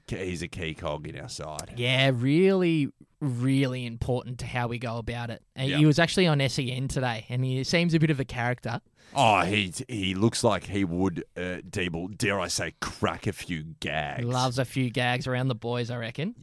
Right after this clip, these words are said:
Speaker 2: But, um, yeah, look, couldn't be more impressed. It's just, like, coming off a two-week, um, hiatus with a knee injury there, Mads, and
Speaker 1: Yep.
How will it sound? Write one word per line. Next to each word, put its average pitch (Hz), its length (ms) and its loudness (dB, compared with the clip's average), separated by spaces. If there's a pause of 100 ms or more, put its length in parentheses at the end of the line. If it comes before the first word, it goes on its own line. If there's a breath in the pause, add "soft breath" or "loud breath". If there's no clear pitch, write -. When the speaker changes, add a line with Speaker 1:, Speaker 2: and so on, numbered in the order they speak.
Speaker 2:
But, - 120 -10 (400 soft breath)
um, 131 500 2
yeah, 123 280 2
look, 127 200 0 (240)
couldn't 180 180 6
be 147 140 4
more 131 340 4
impressed. 123 540 -2
It's 135 180 -4
just, - 160 0
like, 139 160 -4
coming 165 300 4
off 160 120 4
a 160 60 2
two-week, 143 640 4
um, 127 240 0
hiatus 127 760 0
with 123 140 0
a 127 60 -2
knee 127 260 0
injury 127 320 0
there, 123 240 -2
Mads, 113 340 -6
and 117 220 -4
Speaker 1:
Yep. 98 200 4